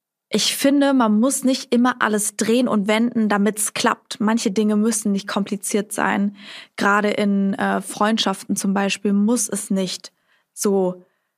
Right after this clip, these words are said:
kompliziert und anstrengend sein. Und lass uns darüber reden. Klar, wenn es mit in der Familie ist oder, ähm, mit Leuten, denen man zusammenarbeitet, ist es vielleicht wichtig, die Situation zu verlassen,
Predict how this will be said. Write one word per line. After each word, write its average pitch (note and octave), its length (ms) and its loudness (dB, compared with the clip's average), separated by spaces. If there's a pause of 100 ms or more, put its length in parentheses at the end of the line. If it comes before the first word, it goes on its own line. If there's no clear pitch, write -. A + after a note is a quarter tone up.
(560)
kompliziert G3+ 840 -2
und F#3+ 320 -2
anstrengend F#3+ 600 -2
sein. - 240 -2
Und G3 120 -2
lass G3 180 -2
uns G3+ 140 -4
darüber F#3+ 320 -2
reden. F#3 320 -2
Klar, A3+ 380 0
wenn G#3 120 0
es G3+ 140 -4
mit G3+ 200 -2 (500)
in G#3 80 0
der G3 120 2
Familie A#3 640 2
ist - 360 -2
oder, F#3+ 640 0
ähm, F#3+ 540 -2
mit G3 300 -4 (560)
Leuten, G#3 240 0
denen G3+ 100 0
man G3 140 -2
zusammenarbeitet, A3 800 0
ist - 200 -2
es - 80 -4
vielleicht A3+ 220 0
wichtig, G#3+ 260 -4
die A3 100 0
Situation G#3 600 -2
zu C#4 120 -4
verlassen, C4+ 560 0